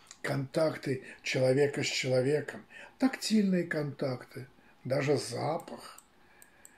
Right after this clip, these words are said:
И вот этот более объёмный, объёмный портрет этого человека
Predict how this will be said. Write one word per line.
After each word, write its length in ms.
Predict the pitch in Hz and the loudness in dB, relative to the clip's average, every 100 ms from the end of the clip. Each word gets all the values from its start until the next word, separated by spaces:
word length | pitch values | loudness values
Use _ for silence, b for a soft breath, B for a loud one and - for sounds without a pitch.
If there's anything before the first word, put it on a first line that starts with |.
| b b _ - | b b _ -6
И 140 | 156 | 0
вот 260 | 175 180 - - _ - - | 2 2 -2 -16 _ -12 -4
этот 260 | - 160 | -2 -2
более 340 | 143 190 175 170 | 0 2 4 4
объёмный, 880 | 147 151 208 220 170 131 110 113 - B B | 2 0 4 4 2 0 -4 -6 -14 B B
объёмный 600 | - 123 147 196 165 156 | -8 -4 2 2 2 -2
портрет 580 | 139 143 135 180 190 160 | -2 -2 -2 0 0 0
этого 320 | 156 143 135 | -2 -2 -4
человека 600 | 135 - 131 175 220 - | -4 -2 0 2 0 -2